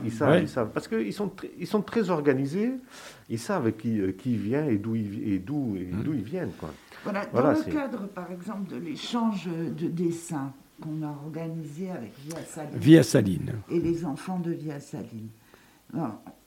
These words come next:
Speaker 3: on a organisé une petite après-midi avec tous les enfants. Donc, on avait
Speaker 1: Ouais.
Speaker 3: exposé les dessins au mur, et cetera, sur lesquels les enfants avaient mis des petits mots et, et leur prénom et leur âge.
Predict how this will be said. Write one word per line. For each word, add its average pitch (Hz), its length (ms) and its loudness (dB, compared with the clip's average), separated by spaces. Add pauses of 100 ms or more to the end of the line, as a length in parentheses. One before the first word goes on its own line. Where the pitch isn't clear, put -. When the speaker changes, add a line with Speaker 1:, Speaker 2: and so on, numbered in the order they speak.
(160)
Speaker 3:
on 190 160 2
a 196 140 4
organisé 175 560 2
une 196 80 0
petite 180 380 -8
après-midi 175 680 -4
avec 165 300 -8
tous - 160 -20
les 123 240 -10
enfants. 120 420 -12
Donc, 123 200 -10
on 135 180 -8
avait 123 280 -10 (340)
Speaker 1:
Ouais. 92 260 -2
Speaker 3:
exposé 175 720 0
les 156 140 -2
dessins 220 760 4
au 180 160 0
mur, 202 560 6
et 143 160 -6
cetera, 214 520 -4
sur 170 180 -12
lesquels 165 260 -6
les 165 240 -6
enfants 175 420 -6 (680)
avaient 196 280 4
mis 208 200 2
des 185 160 0
petits - 300 -4
mots 196 520 4
et, 175 300 -2
et 185 100 0
leur 196 220 2
prénom 156 460 -4 (340)
et 180 80 0
leur 196 180 0
âge. 131 380 -10